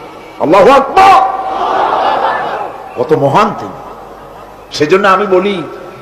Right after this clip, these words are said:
ওই রকম রাজনৈতিক দল না করাই ভালো। যেই রাজনৈতিক দলে, যেই রাজনৈতিক দলে থাকলে আল্লাহু আকবার স্লোগান দেওয়া যায় না।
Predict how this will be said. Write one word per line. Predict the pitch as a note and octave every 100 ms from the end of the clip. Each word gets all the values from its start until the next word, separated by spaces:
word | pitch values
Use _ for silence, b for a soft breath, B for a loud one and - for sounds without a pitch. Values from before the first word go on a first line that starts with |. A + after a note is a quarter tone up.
| - - -
ওই | G#3
রকম | G3+ G3+ G3
রাজনৈতিক | F#3 F3+ F#3 F#3+ G3 F3
দল | G3 F#3
না | F3+ F#3
করাই | G#3+ A#3+ D#4+
ভালো। | F4+ F4+ F4+ E4 B3+ - - - - - - -
যেই | E3+ A3+ B3
রাজনৈতিক | A#3+ A3+ A3 A3+ A3 A3+ G#3+ G3+
দলে, | G#3+ A3 G3+ - - - - - - -
যেই | A#3 D#4+
রাজনৈতিক | D#4 D#4 A#3+ C#4+ D4 D4+ D#4 C#4+ A#3
দলে | D4 C#4+ C#4 -
থাকলে | C#4+ C#4+ C#4 C#4 B3+ G#3+ - - -
আল্লাহু | G3+ B3 B3+ B3+ - G3+
আকবার | A#3 A3+ A#3+ A3+
স্লোগান | - A#3 A#3 A3+ A3 G#3+
দেওয়া | F3+ - G#3
যায় | G#3 G#3+ G3+ G3+
না। | F#3+ F#3+ - -